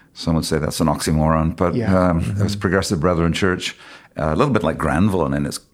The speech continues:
Speaker 1: in its,
Speaker 2: Mm-hmm.
Speaker 1: Granville Chapel and its, in its, um, kind of ethos. And, uh,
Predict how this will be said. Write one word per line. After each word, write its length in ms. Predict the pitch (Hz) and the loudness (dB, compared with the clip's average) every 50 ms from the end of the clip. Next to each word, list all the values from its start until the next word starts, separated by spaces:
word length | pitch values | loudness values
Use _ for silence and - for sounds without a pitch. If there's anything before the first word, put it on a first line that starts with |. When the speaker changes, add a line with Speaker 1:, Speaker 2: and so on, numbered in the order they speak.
| - - | -8 -4
Speaker 1:
in 120 | - 80 | -2 -2
its, 240 | - - 123 120 131 | -2 0 0 -2 -2
Speaker 2:
Mm-hmm. 260 | - 76 - - - | -2 -6 -8 -8 -4
Speaker 1:
Granville 280 | 76 92 85 85 78 76 | -2 0 2 2 0 0
Chapel 320 | - 87 82 82 - 98 | 0 0 0 0 2 2
and 100 | 101 101 | 2 2
its, 160 | 101 98 - - | 2 0 -2 -2
in 120 | - 98 | 0 0
its, 320 | 92 87 85 - - - - - | 2 0 0 -2 -6 -6 -4 -2
um, 280 | 87 82 80 80 76 78 - - - _ _ _ _ - | 0 0 0 0 -2 -6 -8 -16 -20 _ _ _ _ -6
kind 160 | - 76 73 | -4 -2 -2
of 60 | 69 | -2
ethos. 520 | 80 85 - 107 120 127 - - - - - _ _ - - - - - - - - - - - - _ - - | -2 -2 -2 -2 -2 -2 -2 -4 -8 -10 -12 _ _ -20 -20 -20 -20 -20 -20 -18 -18 -18 -18 -20 -20 _ -6 -2
And, 440 | 85 82 82 82 82 80 78 76 82 | 0 2 2 2 2 0 0 0 0
uh, 200 | 80 80 76 | 0 0 0